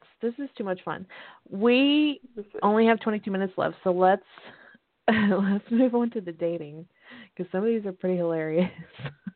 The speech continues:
Speaker 2: Yes, they are. I have a favorite.
Speaker 1: Oh, God.
Speaker 2: I have a couple favorites.
Speaker 1: Okay, well, it's your turn anyhow.
Speaker 2: Okay, I'm pretty sure we have the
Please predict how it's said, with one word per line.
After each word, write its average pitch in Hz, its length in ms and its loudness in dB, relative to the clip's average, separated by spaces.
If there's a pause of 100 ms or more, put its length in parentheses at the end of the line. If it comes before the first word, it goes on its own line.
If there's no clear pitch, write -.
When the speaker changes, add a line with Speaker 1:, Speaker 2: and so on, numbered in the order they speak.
(580)
Speaker 2:
Yes, 165 220 2 (100)
they 175 120 0
are. 156 240 2
I 175 100 4
have 185 100 -4
a 202 80 -8 (100)
favorite. 139 440 -8 (1160)
Speaker 1:
Oh, - 80 -2
God. - 200 -4
Speaker 2:
I - 40 2
have 302 100 2
a 392 60 -2
couple 185 320 -4
favorites. 85 460 -16 (1400)
Speaker 1:
Okay, 180 240 0
well, 165 120 6
it's 180 160 0
your 208 120 2
turn 185 260 -2
anyhow. 160 440 -4 (1500)
Speaker 2:
Okay, 175 240 -6
I'm 175 100 -6
pretty 233 240 0
sure 240 120 -4
we 202 120 -4
have 175 100 -4
the 180 120 -14